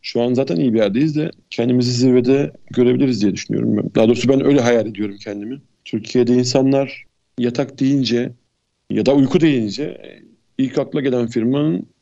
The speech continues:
Bambi olması gibi bir hedefimiz var. Daha doğrusu benim bir hedefim var. Tabii ki firmanın da bir hedefi var. Ayrıca daha da uzun vadede düşünecek olursak sadece Türkiye değil, Avrupa'da, hatta dünyanın birçok yerinde, önemli yerlerinde mağazalarımız olsun istiyorum.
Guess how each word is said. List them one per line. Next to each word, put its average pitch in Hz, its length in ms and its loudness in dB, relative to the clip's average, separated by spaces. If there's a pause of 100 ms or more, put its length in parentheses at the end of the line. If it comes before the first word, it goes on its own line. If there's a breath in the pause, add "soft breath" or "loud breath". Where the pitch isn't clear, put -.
(160)
Bambi 143 400 4
olması 123 300 2
gibi 147 180 2
bir 151 60 4
hedefimiz 143 460 0
var. - 280 -4 (300)
Daha 110 100 2
doğrusu 117 220 0
benim 131 200 2
bir 127 60 4
hedefim 107 320 -2
var. 151 200 -4
Tabii 135 140 -2
ki 123 60 -14
firmanın 131 320 2
da 101 80 2
bir 107 60 2
hedefi 101 300 -4
var. 143 180 -6 (280)
Ayrıca 123 540 4
daha 135 280 0
da 160 80 2
uzun 135 340 0
vadede 120 320 0
düşünecek 131 440 -6
olursak 147 560 -2 (140)
sadece 123 720 0
Türkiye 135 400 -2
değil, 156 260 0 (560)
Avrupa'da, 127 640 0 (180)
hatta 127 540 0
dünyanın 131 560 2
birçok 117 300 -2
yerinde, 107 260 0
önemli 117 260 2
yerlerinde 107 540 0 (280)
mağazalarımız 127 640 2
olsun 117 260 -2
istiyorum. 110 520 -8